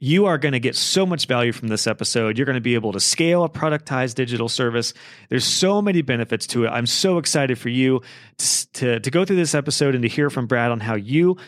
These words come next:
can customize and productize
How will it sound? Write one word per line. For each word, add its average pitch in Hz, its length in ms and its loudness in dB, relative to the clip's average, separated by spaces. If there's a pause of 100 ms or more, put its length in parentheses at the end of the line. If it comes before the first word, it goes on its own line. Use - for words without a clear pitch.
(120)
can 127 160 0
customize 131 920 0
and 117 280 0
productize 123 760 -2